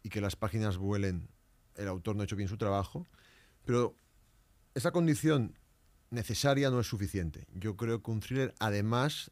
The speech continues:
de que pasen cosas, tienen que pasar personas. He intentado construir personajes que no sean caricaturas, sino que tengan carne, que tengan personalidad y,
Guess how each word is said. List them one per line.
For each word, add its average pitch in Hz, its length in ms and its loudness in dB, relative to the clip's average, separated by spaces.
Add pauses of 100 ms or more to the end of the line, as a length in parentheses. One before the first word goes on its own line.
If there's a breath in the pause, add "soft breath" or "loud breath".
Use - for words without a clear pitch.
(300)
de 101 140 -6
que 101 100 -4
pasen 117 300 -2
cosas, 143 400 -2
tienen 120 180 -2
que 110 60 -4
pasar 107 240 -4
personas. 87 560 -8 (440 loud breath)
He 107 60 0
intentado 113 460 4
construir 101 880 2 (400 soft breath)
personajes 117 480 -2
que 107 60 -4
no 101 80 -2
sean 107 160 -2
caricaturas, 117 720 0 (420)
sino 113 360 -6
que 95 100 -4
tengan 113 480 0
carne, 87 320 -2 (300)
que - 100 -20
tengan 104 600 -2 (460 soft breath)
personalidad 101 540 -2 (360)
y, 90 960 -2